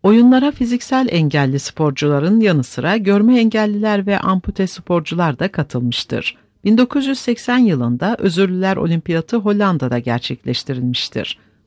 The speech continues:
Bu oyunlara da kırk iki ülkeden toplam iki bin beş yüz sporcu katılmıştır. Bu tarihteki oyunlara serebral palsili atletler de katılmıştır.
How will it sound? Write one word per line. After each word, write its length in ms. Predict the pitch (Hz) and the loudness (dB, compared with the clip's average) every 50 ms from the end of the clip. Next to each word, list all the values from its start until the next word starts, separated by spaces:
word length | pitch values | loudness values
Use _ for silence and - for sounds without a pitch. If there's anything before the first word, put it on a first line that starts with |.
| _ - | _ 0
Bu 100 | 233 240 | 2 4
oyunlara 540 | 202 165 147 139 135 131 127 123 113 - | 4 4 4 2 2 0 -2 -4 -4 -4
da 160 | - 190 233 262 - _ _ _ _ | -4 -4 -4 -6 -8 _ _ _ _
kırk 260 | - 190 185 - - | -4 -2 -2 -2 -4
iki 180 | 190 - - 269 | -8 -4 -2 0
ülkeden 520 | 269 247 233 - 196 175 156 170 185 208 | 0 0 0 -2 -2 -2 0 0 0 0
toplam 400 | 202 - 170 - - 156 147 143 147 | 0 -2 -4 -4 -2 -2 -2 -2 -2
iki 280 | - 165 - - 220 208 | -4 -6 -6 -4 -2 0
bin 160 | 214 214 214 | 0 0 2
beş 260 | 220 226 - - - | 0 0 -2 -4 -6
yüz 80 | 220 - | -8 -8
sporcu 520 | - - - - 196 185 175 151 - 139 | -8 -12 -8 -4 -2 -2 0 -2 -4 -6
katılmıştır. 920 | - 131 123 - - 135 127 127 127 - - - - 110 104 - - - - _ _ _ _ _ _ _ _ _ _ _ _ _ _ _ _ _ - | -6 -6 -6 -6 -6 -4 -4 -4 -4 -4 -6 -6 -6 -6 -6 -6 -6 -8 -10 _ _ _ _ _ _ _ _ _ _ _ _ _ _ _ _ _ -6
Bu 80 | 277 | -6
tarihteki 640 | - - 214 175 165 165 170 - - 175 170 - - | -2 2 2 4 4 2 2 0 -2 -2 -2 0 0
oyunlara 600 | - - 139 139 135 135 131 123 123 143 185 240 | 0 2 2 2 2 2 2 2 0 0 0 0
serebral 680 | 247 - - 220 208 208 208 214 208 208 214 226 233 240 | -2 -2 -2 0 2 2 2 2 2 0 2 2 0 0
palsili 640 | - - 226 214 202 - - - 143 139 165 214 | -2 -2 0 0 0 -2 -2 -4 -2 0 0 0
atletler 720 | - - 165 - - 165 156 151 - - 156 139 120 - | 0 -2 -4 -4 -2 -2 -2 -2 -2 -2 -2 -2 -2 -2
de 100 | - 196 | -2 -2
katılmıştır. 840 | 226 - - 135 - - 127 127 123 120 - - - 123 - - - | -2 -2 -4 -6 -4 -6 -4 -4 -4 -4 -6 -6 -8 -8 -8 -8 -10